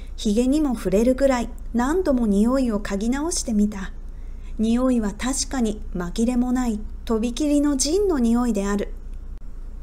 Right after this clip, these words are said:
「これはどうだ？この水もやはり匂うようだが。」兵中は箱を傾けながらそっと水をすすってみた。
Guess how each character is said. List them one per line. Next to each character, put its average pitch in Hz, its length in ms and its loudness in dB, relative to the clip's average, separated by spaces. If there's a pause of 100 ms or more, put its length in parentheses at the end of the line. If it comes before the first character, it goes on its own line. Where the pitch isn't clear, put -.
「こ 277 140 6
れ 269 100 8
は 302 100 8
ど 370 140 8
う 320 60 6
だ？ 233 320 -4 (560)
こ 202 160 0
の 226 120 6
水 254 240 6
も 262 120 6
や 254 120 4
は 302 200 2
り 262 240 4 (200)
匂 269 360 8
う 262 100 6
よ 240 200 6
う 254 40 6
だ 233 140 2
が。」 202 240 0 (1400)
兵 277 220 4
中 240 300 0
は 208 400 -2
箱 254 380 2
を 262 40 2
傾 254 440 0
け 294 100 2
な 285 160 4
が 262 100 0
ら 226 200 0 (220)
そ - 180 2
っ 262 40 -2
と 302 220 -4
水 277 380 0
を 311 80 0
す 254 180 0
す 302 160 2
っ 311 40 -6
て - 200 -2
み 359 140 4
た。 - 180 -6